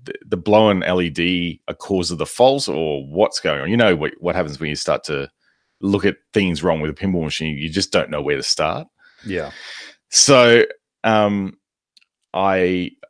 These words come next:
Speaker 1: I realized, "Hang on a second, there's other settings on this multimeter that I should try." Like, there's, like, you know, there's a two hundred. What does that do?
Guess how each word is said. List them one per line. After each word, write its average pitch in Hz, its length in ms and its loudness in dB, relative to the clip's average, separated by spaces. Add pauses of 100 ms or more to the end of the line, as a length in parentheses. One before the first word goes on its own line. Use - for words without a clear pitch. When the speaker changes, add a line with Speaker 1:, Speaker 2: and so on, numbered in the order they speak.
(120)
Speaker 1:
I 92 80 -2
realized, 90 720 4
"Hang 120 160 2
on 82 60 2
a 76 40 -4
second, 85 280 -6
there's 123 140 2
other 139 220 2
settings 117 500 0
on 82 160 -2
this 73 180 -8
multimeter 80 500 -2
that 76 80 0
I 76 40 0
should - 260 -12
try." 67 340 0
Like, 76 160 -4
there's, 78 260 -2
like, 76 340 -4
you 85 80 -4
know, 73 300 -2
there's 78 180 -2
a 78 60 -4
two 110 280 0
hundred. 107 560 0
What 131 100 4
does 101 100 -4
that 160 240 4
do? 55 180 -4